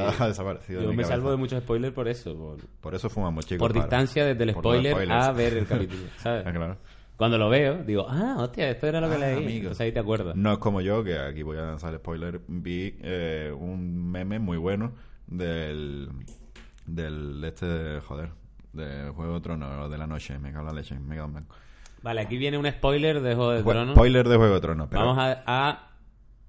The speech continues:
Speaker 1: avisar para que si no,
Speaker 2: Spoiler.
Speaker 1: no lo has visto. ¿Qué
Speaker 2: Spoiler
Speaker 1: temporada es? ¿De esta
Speaker 2: alert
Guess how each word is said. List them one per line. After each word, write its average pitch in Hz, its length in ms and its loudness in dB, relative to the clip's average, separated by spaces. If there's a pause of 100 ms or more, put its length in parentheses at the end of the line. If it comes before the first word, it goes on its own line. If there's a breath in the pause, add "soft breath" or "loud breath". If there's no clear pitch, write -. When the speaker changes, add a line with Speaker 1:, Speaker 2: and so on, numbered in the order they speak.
(140)
Speaker 1:
avisar 101 540 0
para 95 240 -2
que 90 140 -4
si 90 160 -6
no, 98 300 -2
Speaker 2:
Spoiler. 107 500 4
Speaker 1:
no 98 120 0
lo 104 80 0
has 98 80 -2
visto. 113 260 0
¿Qué - 140 4
Speaker 2:
Spoiler - 20 -8
Speaker 1:
temporada 104 500 10
es? 90 80 -2
¿De 90 60 4
esta 90 40 8
Speaker 2:
alert 95 240 8